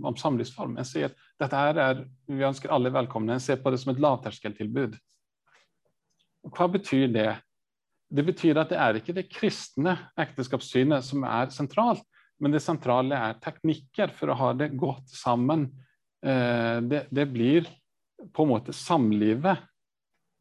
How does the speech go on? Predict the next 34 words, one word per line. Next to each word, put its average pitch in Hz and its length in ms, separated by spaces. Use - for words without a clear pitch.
eh, 123 600
utfoldelsen 120 720
av 131 100
det 117 280
som 120 200
blir 113 320
det 123 160
sentrale 117 600
i 117 60
disse 117 220
kursene. 120 520
At 143 240
en 147 100
da 139 160
går 143 280
inn 127 180
på 156 160
at 131 220
ekteskapet 143 680
ikke 208 220
først - 240
og 135 80
fremst 135 260
er 131 120
et 131 140
forhold, 156 480
men 131 280
en 156 100
forening 190 560
av 165 140
to 165 120
mennesker, 127 520
der 143 140
Gud 139 300